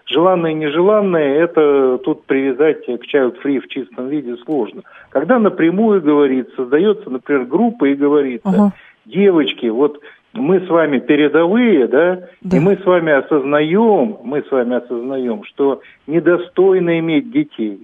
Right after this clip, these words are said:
Speaker 1: как одна из мотиваций, недостойно иметь детей, и дети это такое счастье, это создание Божие, а мы недостойны. Поэтому давайте здесь, девочки, вот будем с вами общаться, уже у нас набралось десять тысяч и так далее.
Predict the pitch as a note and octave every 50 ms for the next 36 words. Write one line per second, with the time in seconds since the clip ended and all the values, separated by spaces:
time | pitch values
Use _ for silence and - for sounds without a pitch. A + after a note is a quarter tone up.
0 | - - - - A#2+ - - - - - - - - - A3 G3+ F#3 D3+ - D3
1 | D3 - - D#3 C3+ A2+ G#2+ - _ - G#2 - _ _ - _ _ _ C#3+ D#3+
2 | D3+ C#3+ F3 E3+ F3 - - F#3+ E3+ C#3 B2 B2 C3 B2+ C3 C#3 C3 B2 A2+ A2
3 | A2+ B2 A#2+ A#2+ - - G3+ G#3 F#3 D3 B2 A#2+ A#2+ A#2+ C3+ D#3+ D3+ - - C#3+
4 | C#3+ - - D3 C#3+ - - D3+ C#3+ C3+ - - - C3+ C3+ C3 A#2+ _ - C3
5 | C3 - _ _ - - C#3+ C3+ C3 C3 C#3 D3 C#3+ C3+ C3 C3 B2+ C3 C3+ C3
6 | A#2+ A2 - - - - - _ - C3+ C#3+ D3+ C#3+ C3+ C3 B2+ B2+ C3+ B2+ -
7 | - - A#2+ A2 G2+ G2+ G2+ - D3+ E3 G3 F#3 F#3 F3 E3+ E3+ D#3+ - - -
8 | - _ - - E3+ F#3 G#3 G3+ F#3 F#3+ D#3+ C#3 C3 C#3+ D3+ C3+ A#2+ A#2+ D3 D#3
9 | C#3+ B2 A2+ - - - B2+ A#2 B2+ B2+ B2 _ - - - - _ - - C#3
10 | B2 D3 D3 B2+ B2+ A#2+ A#2 A2+ G#2+ - - C#3 D#3+ E3 C#3 C3+ B2+ A#2 A#2 -
11 | - - F#3 F#3 F3+ F#3 - - B2+ A#2 A#2+ B2 A#2+ B2 C#3 C3 A#2+ A#2 B2 A#2
12 | A2+ - - A#2+ A2 A2 C3 C3 C#3 C#3+ C3 A2+ G#2+ A#2 B2+ A#2 - _ _ _
13 | - C3 A2+ - - A#2+ - - C3+ C3 B2+ B2 A2 G2+ G#2+ G#2+